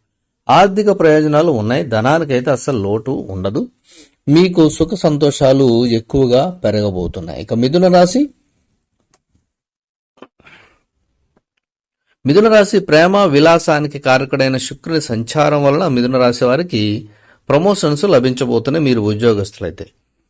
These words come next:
ఇది కాకుండా ఈ కాలంలో మీకు అదృష్టం కూడా ఉండనుంది. మీరు విదేశాలలో చదువుకోవాలని అనుకుంటే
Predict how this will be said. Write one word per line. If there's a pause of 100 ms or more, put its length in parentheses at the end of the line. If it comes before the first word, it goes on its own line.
ఇది
కాకుండా
ఈ
కాలంలో
మీకు
అదృష్టం
కూడా
ఉండనుంది.
మీరు
విదేశాలలో
చదువుకోవాలని
అనుకుంటే